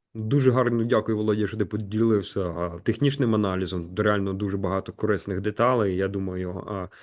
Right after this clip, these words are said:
всім, кому потрібно, а, всі почерпали, е, те, що, те, що їм тріб-, потрібно було взяти. Я б хотів ще добавити про, е, те, е, іменно які факти,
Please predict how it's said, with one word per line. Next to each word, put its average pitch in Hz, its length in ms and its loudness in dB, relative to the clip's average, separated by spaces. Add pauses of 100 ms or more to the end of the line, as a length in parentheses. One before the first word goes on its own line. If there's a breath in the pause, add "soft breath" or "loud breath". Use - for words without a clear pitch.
(140 loud breath)
всім, 104 280 -2
кому 104 240 -2
потрібно, 92 840 -2
а, 92 340 -2
всі - 200 -6
почерпали, 92 720 -2
е, 87 300 -4
те, 95 180 -4
що, 90 500 -4 (240)
те, 117 100 0
що - 160 -2
їм 110 180 0
тріб-, 143 360 2
потрібно 156 380 4
було 120 220 2
взяти. 92 380 -4 (380 loud breath)
Я 135 100 4
б 139 40 -2
хотів 143 260 0
ще 143 100 -2
добавити 131 480 0
про, 120 380 2 (300 loud breath)
е, 117 160 4
те, 123 440 2
е, 110 300 -2 (800)
іменно 120 440 2
які 113 300 2
факти, 117 420 0